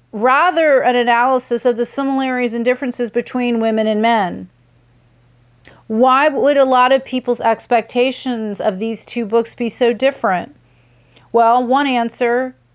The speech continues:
culturally is that man has most often been considered a generic term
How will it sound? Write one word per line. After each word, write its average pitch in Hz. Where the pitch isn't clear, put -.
culturally 226
is 240
that 240
man 233
has -
most 269
often 240
been 208
considered 208
a 208
generic 226
term 202